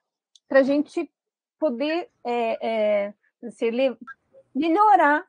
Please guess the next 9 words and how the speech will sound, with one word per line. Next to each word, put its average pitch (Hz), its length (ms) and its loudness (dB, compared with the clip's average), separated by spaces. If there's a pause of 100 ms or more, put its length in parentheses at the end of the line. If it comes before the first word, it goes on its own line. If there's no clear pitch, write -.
(260)
né, 262 380 -2
onde 277 260 6
a 269 40 4
gente 254 260 -6
puder 233 340 -4
melhorar, 220 440 -2
é 240 40 -10
claro, 254 420 -6
né, 262 180 -10